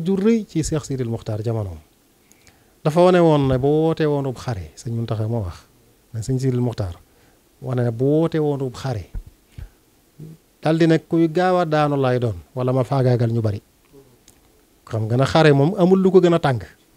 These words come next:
Lu ko gën a tàng amul. Kon nag loolu la muy tekki rek mooy, sa kilifa fépp fu mu la jëm loo jëm fa. Bu tuddee xare mooy la, la ci des lépp gën a sedd xare kon.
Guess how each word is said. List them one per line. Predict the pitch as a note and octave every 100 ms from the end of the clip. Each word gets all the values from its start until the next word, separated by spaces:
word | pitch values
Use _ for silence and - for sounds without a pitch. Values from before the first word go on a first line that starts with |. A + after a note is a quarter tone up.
| _ - - - -
Lu | C3+
ko | C3
gën | C3
a |
tàng | C3 B2 C#3+
amul. | A#2 G2+ _ _ _ -
Kon | C3 C3
nag | C3
loolu | C3 B2+
la |
muy | D3+ D3+
tekki | C#3+ -
rek | B2+
mooy, | A#2+ G#2+ G2+ B2 _ _ _ _ _ _ - D3 C3+ B2+ B2+ B2
sa | A#2+ - - C#3+
kilifa | - C#3 C3+ C#3 B2+
fépp | - - B3+ -
fu | - F#3
mu | F3
la | D#3
jëm | D3+ D#3
loo | D3 C3+
jëm | B2 G2
fa. | E2 - - _ _ _ -
Bu | C#3
tuddee | C#3+ G3 F#3
xare | E3 D#3+ D3+
mooy | C#3+ C#3+ F#3+
la, | D3+ D3+
la | D#3 D#3+
ci | D#3
des | D3+ C3+
lépp | D#3 -
gën | E3+ F3+
a | D#3+
sedd | C#3 A#2
xare | A2+
kon. | A2